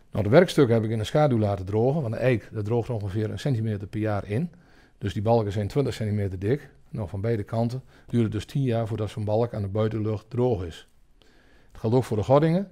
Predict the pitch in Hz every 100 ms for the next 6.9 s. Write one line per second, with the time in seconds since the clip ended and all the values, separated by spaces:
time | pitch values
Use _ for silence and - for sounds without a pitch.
0 | - 110 104 110 107 92 123 - - 131
1 | 131 139 - _ _ - - _ - -
2 | - - - _ - - 147 151 143 135
3 | - 160 160 - 131 180 127 123 170 131
4 | - 151 - - 147 127 226 208 156 -
5 | 156 - 151 151 127 117 110 131 131 156
6 | - - - _ - - 139 113 90